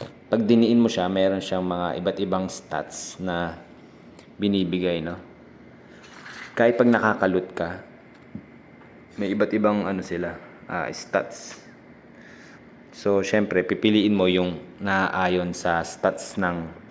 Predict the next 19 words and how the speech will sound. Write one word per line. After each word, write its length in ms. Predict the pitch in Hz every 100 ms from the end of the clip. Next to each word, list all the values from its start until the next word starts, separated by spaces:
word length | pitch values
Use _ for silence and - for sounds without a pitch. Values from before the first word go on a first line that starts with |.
| - - - - - - -
ng 140 | 104 98
character 480 | 92 90 92 85 80
mo, 80 | 76
guys. 320 | 78 69 76 - - - - - - - - - - - -
Yan. 240 | 64 60 58 - -
So, 240 | - 82 80
pwede 240 | 92 87 92
mo 80 | 90
siyang 680 | - 87 85 82 80 80 - - - - - 101
i-enhance 640 | 95 208 98 98 92 -
din. 320 | 87 87 92 - - - - - - - - -
So, 160 | 85 80
plus 240 | 95 92
six, 240 | - 95
plus 240 | - 90 87
seven, 800 | - - 95 98 98 95 95 92 - - - - -
plus 240 | - 85 -
eight. 220 | 90 85 - - - - - - - - - - -
So, 840 | 104 101 101 101 101 101 101